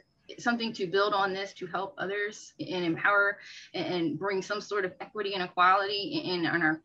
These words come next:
community and not in, in our society, essentially, really,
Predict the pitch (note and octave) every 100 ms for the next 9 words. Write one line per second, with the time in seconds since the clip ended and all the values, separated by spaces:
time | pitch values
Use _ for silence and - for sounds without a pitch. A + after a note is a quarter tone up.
0 | - E3+ E3+ G3 G3+ G#3+ G3 E3+ D#3+ -
1 | D#3+ D3 - - - C#4 A#3 G#3 A#3 A3
2 | F3+ E3 E3 D#3+ - E3+ D#3+ G#3 C4 E3
3 | F3